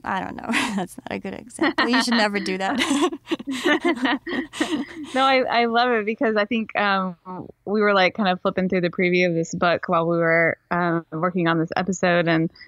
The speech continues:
Speaker 2: there was, like, even one page where it, like, tells you to, like, um, spill or fling your coffee, like, on the page. And I thought, "Oh my gosh, that's awesome," because, you know, I,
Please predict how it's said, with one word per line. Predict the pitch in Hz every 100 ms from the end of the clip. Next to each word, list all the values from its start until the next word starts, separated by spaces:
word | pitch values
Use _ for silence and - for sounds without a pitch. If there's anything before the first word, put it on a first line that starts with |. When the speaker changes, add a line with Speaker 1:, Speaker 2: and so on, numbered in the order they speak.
| _
Speaker 2:
there | 196
was, | 208
like, | 202 190
even | 202 196
one | 185 190
page | 190 185 190
where | 196
it, |
like, | 175 175 -
tells | - 175 185
you | 226 254 277
to, | 269 202
like, | 170 170 _ _ _ _ _ _ _ _ 202
um, | 202 190
spill | - - - 208 214 214
or | 196
fling | 190 208 214
your | 214 196
coffee, | - 175 180 220 226
like, | 220 202
on | 190 202
the | 185
page. | 185 175 196 202
And |
I | 196
thought, | 190 180
"Oh | 190
my | 185
gosh, | 175 180
that's | 190 180
awesome," | 170 180 196 190
because, | 185 180 170 165 165 180 _ _ _ - _ _ _ -
you | 202 196
know, | 185 180 175
I, | -